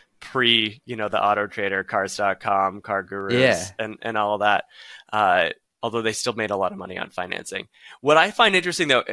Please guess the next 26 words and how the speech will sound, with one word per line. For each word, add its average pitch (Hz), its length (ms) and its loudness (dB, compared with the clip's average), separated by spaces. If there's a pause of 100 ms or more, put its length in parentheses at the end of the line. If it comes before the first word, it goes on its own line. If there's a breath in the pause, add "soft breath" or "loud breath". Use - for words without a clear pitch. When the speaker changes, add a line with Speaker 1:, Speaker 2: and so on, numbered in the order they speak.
Speaker 1:
on 127 180 6
the 117 100 -2
new 135 180 0
car 104 280 2
side 90 480 0 (100)
is 120 240 -2
that 113 300 0 (460)
there's 170 220 2
still 247 260 0
some 139 500 2
room 123 260 -2
for 117 140 -2
negotiation. 104 720 -2
I 113 40 -10
mean, 139 140 4
it 135 100 2
tends 160 280 -2
to 156 80 0
be 127 140 -4
more 113 460 0
around 101 540 0 (120)
financing 113 520 -2
options 135 600 -4 (120)
or 120 260 -2
around, 104 640 0 (440)
uh, 101 340 2